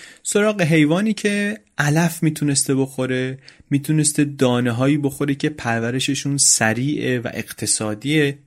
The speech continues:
این حیوانیه که به درد اهلی کردن می‌خوره. ضمن اینکه رشدش هم باید سریع باشه که پرورش دادنش کرایه کنه دیگه، بیارزه. فیل یا گوریل انقدر آروم رشد می‌کنن که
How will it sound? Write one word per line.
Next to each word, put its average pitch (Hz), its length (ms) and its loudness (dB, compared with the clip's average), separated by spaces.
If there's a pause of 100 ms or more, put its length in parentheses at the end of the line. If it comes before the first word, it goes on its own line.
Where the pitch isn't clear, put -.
این 247 140 2
حیوانیه 139 420 4
که 127 120 -2
به 123 80 2
درد 117 540 0 (140)
اهلی 117 300 -2
کردن 113 400 -2
می‌خوره. 110 480 -8 (320)
ضمن 190 260 2
اینکه 214 260 0
رشدش 208 400 -2
هم 202 140 -2
باید 175 180 0
سریع 156 340 2
باشه 165 280 0
که 123 440 -2 (180)
پرورش 127 420 0
دادنش 123 480 -2
کرایه 117 340 2
کنه 113 280 -6
دیگه، 107 360 -8 (120)
بیارزه. 110 580 -4 (440)
فیل 190 520 0
یا 143 120 4
گوریل 135 520 4
انقدر 147 480 0
آروم 139 500 6
رشد 139 280 4
می‌کنن 139 420 0
که 185 380 0